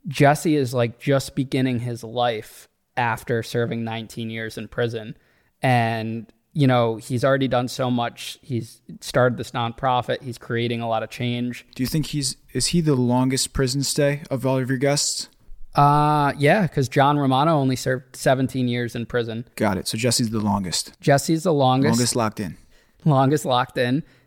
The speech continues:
Speaker 1: He was our first episode. I think Jesse's great, and people refer to, like, Jesse as, like, the father figure of prison TikTok.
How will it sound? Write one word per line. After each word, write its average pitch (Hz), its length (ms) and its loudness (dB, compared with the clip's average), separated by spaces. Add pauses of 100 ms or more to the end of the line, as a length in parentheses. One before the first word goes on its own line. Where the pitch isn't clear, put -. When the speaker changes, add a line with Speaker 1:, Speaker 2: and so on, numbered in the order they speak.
Speaker 1:
He 147 100 4
was 143 120 4
our 131 80 6
first 127 300 -2
episode. 123 400 0
I 170 80 4
think 226 140 -4
Jesse's 147 340 -2
great, 120 260 -2
and 123 220 -6
people 156 340 0
refer 123 380 0
to, 123 80 0
like, 117 180 -2
Jesse 120 380 -2
as, 113 120 -2
like, 113 200 -8
the 120 80 -4
father 120 400 2
figure 113 420 -4
of 110 180 -8
prison 127 320 0
TikTok. 120 560 -6